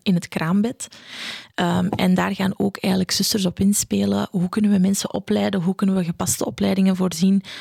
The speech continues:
Waardoor dat we dat toch ook kunnen tegengaan, hè. Dus die drie projecten zetten we eigenlijk in de kijker. En dat land in het, in het algemeen.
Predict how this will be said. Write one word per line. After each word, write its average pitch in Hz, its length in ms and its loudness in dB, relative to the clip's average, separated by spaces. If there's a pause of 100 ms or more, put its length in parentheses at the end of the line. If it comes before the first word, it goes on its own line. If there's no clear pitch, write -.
(160)
Waardoor 180 320 0
dat 185 120 -2
we 175 120 -2
dat 208 240 -2
toch 196 180 0
ook 220 200 0
kunnen 175 240 0
tegengaan, 170 640 2
hè. 196 60 4 (540)
Dus 220 160 2
die 226 160 2
drie 226 220 0
projecten 208 640 0
zetten 214 220 0
we 226 60 0
eigenlijk 202 260 -2
in 190 100 4
de 175 120 2
kijker. 220 640 -2 (360)
En 180 140 2
dat 175 200 0
land 196 240 2
in 185 160 2
het, - 320 -2
in 180 160 4
het 165 120 0
algemeen. 165 640 2